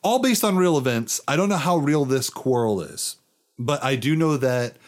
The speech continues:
Jesuits were directly involved in the big war that comes at the end.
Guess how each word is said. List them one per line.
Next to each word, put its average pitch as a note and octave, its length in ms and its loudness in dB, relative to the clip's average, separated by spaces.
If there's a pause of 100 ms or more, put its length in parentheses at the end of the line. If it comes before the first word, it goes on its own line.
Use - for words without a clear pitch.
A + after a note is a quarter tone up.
(260)
Jesuits C#3 520 0
were B2 80 0
directly B2+ 400 -2
involved A2+ 400 -2
in G#2 100 -6
the F#2+ 80 -6
big G2+ 220 -4
war G#2+ 320 0
that G2 140 -2
comes F#2+ 220 -8
at F2+ 100 -12
the F#2 160 -8
end. F2 180 -14